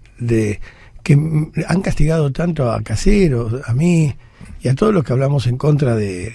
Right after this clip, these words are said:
del movimiento nacional y popular, ¿no? Esta costumbre que tuvieron con Diego Birsa, no Espinosa, pero que tuvieron con Diego Birsa a la cabeza durante tantos años,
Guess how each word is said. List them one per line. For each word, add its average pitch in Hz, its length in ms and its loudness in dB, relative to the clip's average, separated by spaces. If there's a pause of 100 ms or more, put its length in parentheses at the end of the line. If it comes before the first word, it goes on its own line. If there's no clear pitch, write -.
del 120 120 2
movimiento 117 680 2 (100)
nacional 117 500 2
y 110 60 0
popular, 113 800 0 (800)
¿no? 196 400 2
Esta 160 240 2
costumbre 160 500 0
que 120 80 -2
tuvieron 135 460 -2
con 120 180 0
Diego 131 300 2
Birsa, 147 280 -2
no 165 440 4
Espinosa, 196 580 0
pero 107 140 0
que 110 80 2
tuvieron 139 280 2
con 135 200 0
Diego 139 240 2
Birsa 147 260 2
a 123 40 4
la 113 100 0
cabeza 135 400 2
durante 120 340 0
tantos 131 380 0
años, 180 340 0